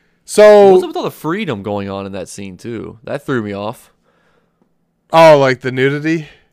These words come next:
Speaker 2: The, yeah, just, uh, well, you know what I mean. I'm just like, "What the? Where did, where did that part come from?" You know, like, it's just,
Speaker 1: Oh,
Speaker 2: it's
Speaker 1: I
Speaker 2: just
Speaker 1: th-,
Speaker 2: one of those weird things.
Speaker 1: I think
Speaker 2: you
Speaker 1: it's
Speaker 2: know?
Speaker 1: 'cause, like, the, the cryogenics, you know.
Speaker 2: Oh, I got you.
Speaker 1: Yeah, they, they,
Speaker 2: All right.
Speaker 1: they, they
Speaker 2: But
Speaker 1: all hopped out of their cryogenic. Uh,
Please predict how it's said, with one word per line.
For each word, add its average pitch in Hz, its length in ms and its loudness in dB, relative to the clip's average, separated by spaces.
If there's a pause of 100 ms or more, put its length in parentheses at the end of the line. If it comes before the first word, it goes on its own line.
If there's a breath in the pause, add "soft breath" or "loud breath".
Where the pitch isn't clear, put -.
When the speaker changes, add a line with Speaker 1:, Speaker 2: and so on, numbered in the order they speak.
(280)
Speaker 2:
The, 226 260 -6
yeah, 285 440 0
just, 220 240 -6
uh, 165 200 -2
well, 277 220 0
you 269 100 -4
know 302 60 -4
what 302 60 -6
I - 20 -8
mean. 294 100 -6
I'm 269 60 -10
just 254 160 -14
like, 208 160 -8
"What 196 460 -12
the? 196 220 -6
Where 196 340 -8
did, 254 180 -10
where 277 100 -4
did 247 100 -8
that 277 120 -6
part - 180 -4
come 117 140 -10
from?" 101 260 -10
You 147 120 -6
know, 175 180 -6
like, 196 140 -6
it's 202 140 -8
just, 180 100 4
Speaker 1:
Oh, 185 60 8
Speaker 2:
it's 185 80 6
Speaker 1:
I 180 40 6
Speaker 2:
just 190 120 -6
Speaker 1:
th-, - 60 -12
Speaker 2:
one 208 80 -4
of - 60 -
those 160 80 -8
weird 175 320 -10
things. 151 300 -8
Speaker 1:
I - 40 -10
think 160 120 -4
Speaker 2:
you 151 60 0
Speaker 1:
it's 107 100 -6
Speaker 2:
know? 131 40 -12
Speaker 1:
'cause, 127 200 -6
like, 110 240 -6
the, 104 300 -6
the 113 100 -14
cryogenics, 104 1000 -6
you 98 100 -10
know. 101 260 -12 (920)
Speaker 2:
Oh, 113 360 -4
I 104 140 -10
got 95 220 -16
you. 107 80 -10
Speaker 1:
Yeah, 101 140 -6
they, 101 180 -4
they, 107 200 -6
Speaker 2:
All - 60 -18
right. - 80 -20
Speaker 1:
they, 107 260 -8
they 110 160 -8
Speaker 2:
But 110 40 -2 (260)
Speaker 1:
all - 60 -20
hopped 110 300 -6
out 110 200 -4
of 104 60 -8
their 104 120 -10
cryogenic. 107 960 -6
Uh, 110 400 -14